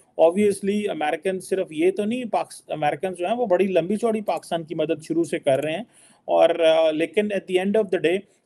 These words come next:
that is not what we want। What we want is trade and business। और जब बिलावल साहब से पूछा, कहते थे कि जी हम trade और business की बात करने आए हैं,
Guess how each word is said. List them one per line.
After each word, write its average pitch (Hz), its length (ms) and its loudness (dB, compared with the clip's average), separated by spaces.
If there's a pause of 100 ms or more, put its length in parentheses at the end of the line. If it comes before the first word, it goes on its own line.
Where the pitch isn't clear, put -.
(160)
that 165 140 6
is 202 100 -4
not 190 220 -6 (140)
what 170 100 0 (160)
we 160 100 -6
want। 151 280 -2 (800)
What 165 180 -2
we 165 160 0
want 180 340 -2
is 190 120 -4 (260)
trade 165 320 -4
and 147 100 -12
business। 143 320 -8 (420)
और 170 100 0
जब 170 180 2
बिलावल 156 320 4
साहब 208 240 0
से - 140 -8
पूछा, 180 360 -6
कहते 165 520 -6
थे 196 160 -4
कि 196 100 -6
जी 190 120 -6
हम 185 140 -6
trade 175 300 -4
और 185 120 2
business 147 340 -6
की 220 100 -10
बात 180 300 0
करने 170 240 -6
आए 160 220 -4
हैं, 156 260 -10